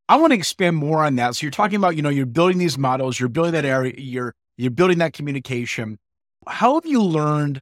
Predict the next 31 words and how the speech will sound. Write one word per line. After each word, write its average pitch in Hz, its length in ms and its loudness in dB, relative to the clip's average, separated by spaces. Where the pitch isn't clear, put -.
the 135 140 -6
best 147 400 2
way 143 220 -2
is 131 140 -2
to 131 120 -8
communicate 123 800 -6
that 123 140 -6
information 110 760 -8
to - 160 -10
your 107 160 -6
employees, 92 720 -14
right? 147 220 4
When 147 160 2
you 139 60 -2
talk 185 260 4
about 156 440 4
you 135 300 2
make 165 320 0
production 151 720 2
during 143 240 0
the 131 80 -4
first 147 360 -4
half 135 200 -2
a 135 60 -8
day 131 200 -2
and 127 100 -2
then 131 140 -4
you 139 80 -2
wanna 135 280 -2
shift - 400 -4
it, 107 160 -8